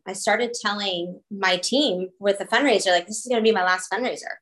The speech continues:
for a while because I need to do this thing." And they're thinking I'm crazy. So, um, after the fundraiser hit,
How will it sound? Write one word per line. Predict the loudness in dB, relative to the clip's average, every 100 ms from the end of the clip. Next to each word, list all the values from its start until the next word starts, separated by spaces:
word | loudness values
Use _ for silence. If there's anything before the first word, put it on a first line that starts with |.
| -2
for | 0
a | 2
while | 0 0 -4
because | -6 -2 0 0 2
I | 2
need | 2
to | 2
do | 0 0
this | 0 -2
thing." | -2 -2 -6
And | 0
they're | 0 0 _ _ -20 0
thinking | 4 6 4
I'm | 4
crazy. | 4 2 2 -10 -12 -20 -16
So, | -6 4 8 8 6 -2 -8 _ _ _ _ _
um, | 0 2 2
after | 0 0 -2
the | -4
fundraiser | -2 -2 0 -2 -2
hit, | -4 -4 -4